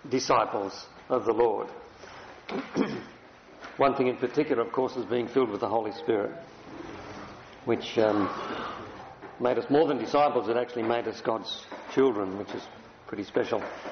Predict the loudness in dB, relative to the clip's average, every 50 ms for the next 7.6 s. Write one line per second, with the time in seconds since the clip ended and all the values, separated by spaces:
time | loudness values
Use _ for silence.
0 | -12 -10 -6 -4 -4 -4 -2 -4 -2 -2 -2 -2 -2 -2 0 0 0 -2 -4 -6
1 | -6 -8 -8 -10 -14 -16 -18 -20 -20 -18 -16 -2 2 4 6 6 6 6 4 4
2 | 4 4 4 4 6 4 2 4 4 2 2 2 0 0 0 0 0 0 -2 0
3 | 0 0 0 2 4 4 4 4 2 2 2 2 2 4 2 2 2 2 0 2
4 | 2 2 2 2 2 0 0 2 0 2 0 0 0 2 2 2 0 2 4 4
5 | 4 4 4 2 0 2 0 0 -2 -6 -6 -6 -4 -2 0 0 2 2 2 2
6 | 2 0 -2 -4 -6 -2 2 2 2 2 2 2 2 4 4 6 6 4 4 4
7 | 4 4 2 2 2 2 2 2 -2 -6 -8